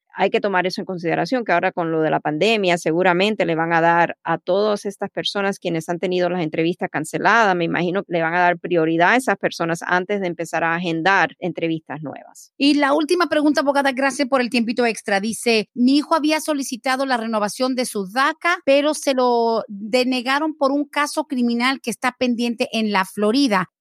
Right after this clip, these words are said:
Speaker 2: Le mandaron denegar, pero no le devolvieron los money order. ¿Esto es normal? Gracias".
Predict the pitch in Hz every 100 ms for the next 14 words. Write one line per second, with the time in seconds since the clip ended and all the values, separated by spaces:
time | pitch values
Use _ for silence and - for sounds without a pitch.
0 | _ _ - 208 233 226 220 240 269 294
1 | 285 285 214 233 240 233 277 277 - 240
2 | 240 247 254 269 277 240 220 202 240 254
3 | 233 202 233 233 220 226 208 196 226 233
4 | 262 247 240 233 202 208 190 165 - -
5 | 202 185 - - -